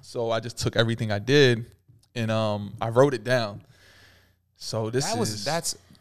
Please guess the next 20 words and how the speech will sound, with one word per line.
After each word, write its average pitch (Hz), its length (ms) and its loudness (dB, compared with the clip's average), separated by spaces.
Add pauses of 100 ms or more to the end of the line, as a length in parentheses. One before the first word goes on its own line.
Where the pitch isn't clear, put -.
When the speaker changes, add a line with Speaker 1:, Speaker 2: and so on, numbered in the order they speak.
Speaker 2:
bro, 139 200 2
thank 139 300 -4
you. 95 200 -14 (320)
Speaker 1:
Yeah. 131 240 -8
Speaker 2:
Thank 127 240 -2
you. 175 280 -4
Speaker 1:
<laughs> - 840 -14
And 135 120 2
I 135 80 6
put 196 180 2
it 160 100 0
out 147 220 4
there. 120 140 2
I 123 80 2
didn't 135 220 -4
really, 120 380 -2
I 117 120 2
didn't 117 280 2
want 117 220 2
to, 143 260 0